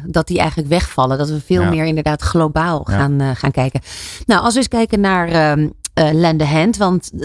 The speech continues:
Speaker 1: jullie zetten je dus in voor microkredieten in, eh, opkomende landen. Over wat voor een landen hebben we het dan?
Speaker 2: Ehm,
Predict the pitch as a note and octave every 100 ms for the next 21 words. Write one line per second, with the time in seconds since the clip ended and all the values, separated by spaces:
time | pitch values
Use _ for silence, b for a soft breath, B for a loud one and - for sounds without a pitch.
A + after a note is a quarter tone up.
0 | E3 F3+ E3 D#3 D3 - E3 D#3+ D#3 D3
1 | C#3+ - F#3+ - D3+ E3+ - C#3+ D3+ C#3+
2 | D#3+ - D3+ - - D#3+ D#3 - D3+ C3+
3 | - C3+ - - F3 D3 C#3+ C3 C3+ G3
4 | B3 B B B B - A#3 A#3 A3+ -
5 | A#3 G#3+ G3 - _ - G3 G#3+ G3 E3+
6 | G#3 E3 C#3 - C#2 - - _ _ b
7 | b b b b b - G#2 G#2 G2+ G2
8 | F#2+